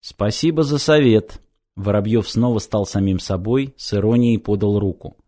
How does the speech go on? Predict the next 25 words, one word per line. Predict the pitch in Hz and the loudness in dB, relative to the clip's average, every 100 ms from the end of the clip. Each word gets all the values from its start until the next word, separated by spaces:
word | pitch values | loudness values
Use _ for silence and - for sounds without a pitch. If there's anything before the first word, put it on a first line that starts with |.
| _ _ _ _ _ _ | _ _ _ _ _ _
Только | 120 127 139 | -2 0 0
бегать | 127 160 143 135 | 4 4 4 0
от | 123 120 | -4 0
врагов | 120 127 139 139 | 0 2 2 0
я | 110 120 | 2 2
не | 123 | 2
привык. | 117 120 110 92 - _ _ _ _ _ | 2 2 2 0 -2 _ _ _ _ _
Знаешь, | 95 165 202 | 0 2 2
что | - 139 | 2 4
меня | 135 131 | 4 2
смущает | 143 143 - 147 107 90 | 2 2 4 4 4 2
во | 113 | -2
всей | - 110 98 | 0 -2 0
этой | 104 | -2
истории? | 101 - 98 78 69 - _ _ | -4 -4 -4 -4 -12 -20 _ _
Во-первых, | 101 117 117 185 156 143 - | -4 -2 2 2 2 0 -4
охраняют | 123 127 123 147 147 123 | -4 0 2 4 4 2
зону | 92 139 139 | 2 2 4
явно | 117 127 135 131 | 4 2 4 4
не | 123 | 2
солдаты | 117 123 120 151 151 | 0 -2 2 0 0
и | 117 117 | -2 0
даже | 127 120 123 | 2 4 4
не | 127 | 4
офицеры, | 123 - 123 - 107 80 | 2 -2 -4 0 0 0